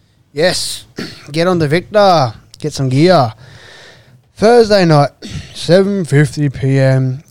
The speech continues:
Dragons v Broncos at Netstrata Jubilee Stadium. Big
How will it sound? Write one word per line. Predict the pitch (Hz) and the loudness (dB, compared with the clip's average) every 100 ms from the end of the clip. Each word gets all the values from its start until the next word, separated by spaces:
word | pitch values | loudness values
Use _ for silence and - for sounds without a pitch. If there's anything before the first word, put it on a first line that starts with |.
| - 131 | -18 -6
Dragons | 123 123 135 170 196 196 196 160 | -2 2 4 4 4 2 0 0
v | 160 160 | 0 0
Broncos | 143 143 156 160 160 156 | 2 0 2 4 4 4
at | 147 131 | 0 -2
Netstrata | 156 185 - 190 185 185 180 | -2 -2 -2 0 2 2 2
Jubilee | 151 196 190 190 | 0 -2 0 0
Stadium. | 165 175 208 220 196 135 117 _ - - _ _ _ | 0 2 4 4 2 0 -8 _ -20 -20 _ _ _
Big | 180 185 160 | -2 -2 -4